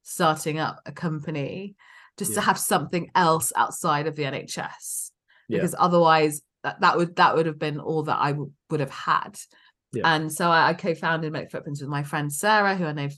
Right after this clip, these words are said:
Speaker 1: knew, knew from school, and she was a, a,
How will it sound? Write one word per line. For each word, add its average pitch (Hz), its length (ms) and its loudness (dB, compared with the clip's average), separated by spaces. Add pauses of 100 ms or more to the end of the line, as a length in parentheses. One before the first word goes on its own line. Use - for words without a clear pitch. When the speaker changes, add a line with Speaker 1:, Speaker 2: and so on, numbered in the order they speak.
(120)
Speaker 1:
knew, 151 220 -6
knew 147 180 -4
from 135 200 -10
school, 190 680 0 (380)
and 151 180 -4
she 156 580 -2
was 143 1040 -4
a, - 80 -14 (380)
a, 147 140 -6